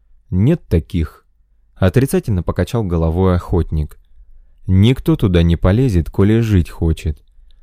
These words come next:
До начала подъема еще мог бы старый Никар проводить, но он в лес давеча умотал. А кроме него никто не пойдет». «А ты сам из каковских будешь?»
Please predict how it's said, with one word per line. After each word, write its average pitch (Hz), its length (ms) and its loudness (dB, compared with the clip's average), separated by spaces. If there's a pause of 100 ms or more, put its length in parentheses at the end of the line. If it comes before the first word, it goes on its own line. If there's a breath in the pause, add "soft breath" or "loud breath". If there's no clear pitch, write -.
(200)
До 95 100 2
начала 156 380 2
подъема 151 500 2
еще 92 240 0
мог 131 340 0
бы 87 200 4
старый 87 400 0
Никар 90 400 0
проводить, 85 640 0 (520)
но 90 280 2
он 143 140 2
в 156 60 2
лес 156 240 4
давеча 85 520 0
умотал. 85 680 -2 (720)
А 85 120 -2
кроме 139 360 2
него 180 260 2
никто 160 280 0
не 151 120 0
пойдет». 95 640 0 (800)
«А 87 180 2
ты 147 180 0
сам 139 360 0
из 92 120 -4
каковских 139 600 -2
будешь?» 82 600 0